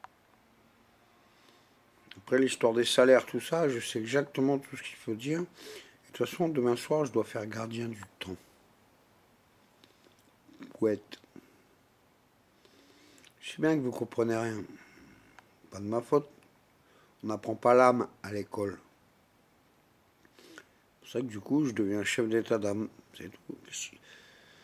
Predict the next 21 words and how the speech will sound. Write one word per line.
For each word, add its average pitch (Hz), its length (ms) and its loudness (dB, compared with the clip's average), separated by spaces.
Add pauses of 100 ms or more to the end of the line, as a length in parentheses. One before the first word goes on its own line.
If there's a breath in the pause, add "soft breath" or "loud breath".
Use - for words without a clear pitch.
(640 soft breath)
qu'est-ce - 160 -14
que - 60 -14
tu 156 140 0
veux 156 80 2
dire 143 200 2
de 131 160 2
mieux, 117 380 -2
putain 120 400 -8
de 117 100 -4
merde ? 107 320 -6 (4000 loud breath)
Ouais, 147 180 8
moi 135 160 6
je 104 100 -4
dis 113 120 -6
des 110 120 0
gros 117 200 4
mots, 120 400 6
ouais, 113 220 4
c'est - 180 -10
cela. 107 560 -4 (260)
Euh, 85 500 -14